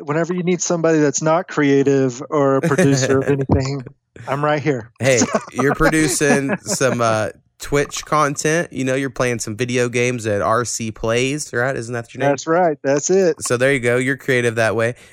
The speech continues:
Speaker 2: Um, people can give you money for that, I think, through Twitch. I, I was Twitching for a while making beats,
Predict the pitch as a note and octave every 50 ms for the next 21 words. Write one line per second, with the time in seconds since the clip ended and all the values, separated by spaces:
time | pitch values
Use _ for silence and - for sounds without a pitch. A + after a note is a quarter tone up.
0 | _ _ - G#2+ A2 A2+ G#2+ - B2+ A#2+ A2+ A2+ G#2+ - A#2 A2 A2+ A2 G#2+ G#2
1 | G#2 G#2 A2 B2 B2+ A#2 - A2+ G#2 G#2 G#2+ G#2+ A2 G#2+ - - - - G2 -
2 | - G#2+ G#2 G2+ G#2 - G2+ F#2+ - - - G#2+ G#2 G#2+ - - - - - _
3 | _ - G#2 A#2 A#2 - - B2+ C3+ C#3+ C#3 - - D3 D3 C#3 - C3+ A#2 -
4 | B2 A#2+ A#2 A#2+ B2 A#2+ A2 A#2 A2+ A#2 - G#2 G#2 G2 G2+ A2 A2+ A#2+ - -
5 | - -